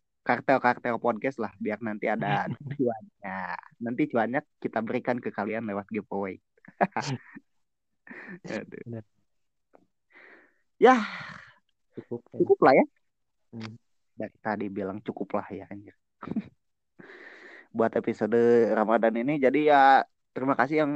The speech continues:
Speaker 1: sekali lagi buat yang mendengarkan, eh, lancar-lancar puasanya, eh,
Speaker 2: Yap.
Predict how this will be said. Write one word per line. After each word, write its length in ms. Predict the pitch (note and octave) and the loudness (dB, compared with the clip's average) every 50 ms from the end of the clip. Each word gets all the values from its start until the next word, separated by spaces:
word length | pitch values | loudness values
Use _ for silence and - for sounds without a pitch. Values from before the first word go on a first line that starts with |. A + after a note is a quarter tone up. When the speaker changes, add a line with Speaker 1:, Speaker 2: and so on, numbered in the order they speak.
| C3 - - _ _ | -6 -8 -12 _ _
Speaker 1:
sekali 280 | - - - C3+ C3 B2 B2 | -10 -2 0 2 2 2 2
lagi 220 | B2+ C3 C#3 D3+ | 0 2 2 0
buat 240 | D#3 C#3+ C3+ B2+ A#2+ | 2 2 2 2 2
yang 160 | B2+ A#2+ A#2+ A#2+ A#2+ | 0 -2 -2 -2 -4
mendengarkan, 680 | A#2 A#2 A#2 A#2 G#2+ - - C3 C#3+ D3+ D3+ C#3+ - - | -4 -4 -2 -2 -4 -2 0 -2 -2 -2 -4 -8 -10 -8
eh, 400 | - G#2 G#2+ G#2+ G#2+ G#2+ G#2 F#2+ F2 - - G#2 | -6 -4 -4 -2 -4 -4 -4 -6 -6 -6 -6 -6
lancar-lancar 640 | A2+ G2 - A#2 - G#2 G2+ G#2+ A2 C3 C3 - C3+ - | -4 -4 -4 -4 -2 -2 -4 -4 -4 -4 -4 -4 -4 -6
puasanya, 640 | G#2+ G2+ G#2 - G2+ G2 G2+ G2+ A#2+ C#3+ D3 D#3 - | -8 -8 -6 -6 -6 -6 -6 -6 -6 -6 -6 -6 -6
eh, 380 | - G#2+ G#2 G#2+ G#2 G2+ G#2+ G#2+ - - _ _ _ _ _ _ _ _ _ _ _ _ _ B2 | -6 -4 -4 -2 -2 -2 -4 -4 -6 -8 _ _ _ _ _ _ _ _ _ _ _ _ _ -20
Speaker 2:
Yap. 100 | B2 | -20